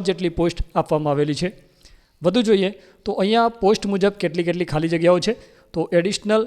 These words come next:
સિટી એન્જિનિયર સિવિલ માટેની બે જગ્યા છે, સિટી એન્જિનિયર સ્પેશિયલ સિવિલ માટેની બે જગ્યા છે, એડિશનલ સિટી એન્જિનિયર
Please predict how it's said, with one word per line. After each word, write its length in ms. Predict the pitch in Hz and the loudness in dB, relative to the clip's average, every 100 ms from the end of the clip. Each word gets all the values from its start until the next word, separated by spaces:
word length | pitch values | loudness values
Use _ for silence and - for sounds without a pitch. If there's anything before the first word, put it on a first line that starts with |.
| - | -4
સિટી 360 | - - 185 240 190 | -10 -6 -4 -2 -2
એન્જિનિયર 360 | 185 196 190 185 | -2 -2 -2 -2
સિવિલ 340 | - 180 214 208 | -4 -4 -2 0
માટેની 320 | 170 165 165 160 | 0 0 -4 0
બે 80 | 151 | 0
જગ્યા 340 | 165 165 175 | 0 -2 -2
છે, 80 | 196 - - _ - - _ | -2 -8 -14 _ -20 -20 _
સિટી 300 | - 196 220 226 | -6 -4 -2 -2
એન્જિનિયર 360 | 202 196 208 208 | -2 -2 -2 -2
સ્પેશિયલ 520 | - - 202 - 226 233 | -4 -4 -2 0 0 0
સિવિલ 240 | - 185 190 | -2 -2 0
માટેની 380 | 175 160 165 156 | 0 0 -4 -2
બે 80 | 156 | -2
જગ્યા 340 | 165 170 185 | 0 -2 0
છે, 80 | 202 - _ _ _ _ _ - | -2 -8 _ _ _ _ _ -4
એડિશનલ 460 | 175 220 - 220 220 | -2 -2 -2 -2 -2
સિટી 240 | 196 196 196 | -4 -2 -2
એન્જિનિયર 380 | 185 190 190 | -2 -2 -2